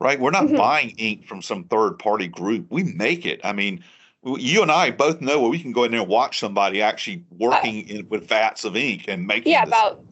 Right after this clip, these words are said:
Speaker 1: right?
Speaker 2: ten yards from my door.
Speaker 1: I know. We can go in and we can watch, you know, um, our techs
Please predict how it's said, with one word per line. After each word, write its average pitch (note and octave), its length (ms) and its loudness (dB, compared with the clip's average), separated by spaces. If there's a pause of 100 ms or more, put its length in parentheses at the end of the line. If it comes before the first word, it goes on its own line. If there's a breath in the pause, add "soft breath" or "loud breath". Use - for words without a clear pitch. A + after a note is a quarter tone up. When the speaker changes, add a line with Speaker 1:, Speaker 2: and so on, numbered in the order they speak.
Speaker 1:
right? G#3 120 2
Speaker 2:
ten C#4 180 2
yards C#4+ 340 4
from C4+ 160 2
my A#3+ 160 2
door. A#3 460 4 (300 loud breath)
Speaker 1:
I B3 80 0
know. - 440 2
We D3+ 120 0
can D#3+ 160 0
go C#3+ 200 4
in C#3+ 260 0
and B2+ 220 -2
we C#3 120 -2
can A#2 180 -4
watch, A#2+ 400 0
you A#2 80 -2
know, G#2 220 2 (340 soft breath)
um, G#2 400 2
our A#2 160 2
techs C3 500 -2